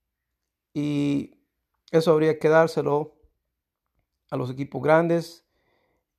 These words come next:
eh, la diferencia entre equipos pequeños,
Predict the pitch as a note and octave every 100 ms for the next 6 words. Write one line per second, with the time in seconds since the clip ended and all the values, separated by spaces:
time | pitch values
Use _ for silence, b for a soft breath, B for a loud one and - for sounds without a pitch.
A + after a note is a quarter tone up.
0 | _ C#3 B2+ B2+ B2+ B2 A#2+ B2 C3 B2+
1 | C#3 D3 D#3 D3+ D3 C#3 C3+ B2+ A2 C#3+
2 | C3 C3+ B2+ C#3+ C#3+ C#3+ C3+ -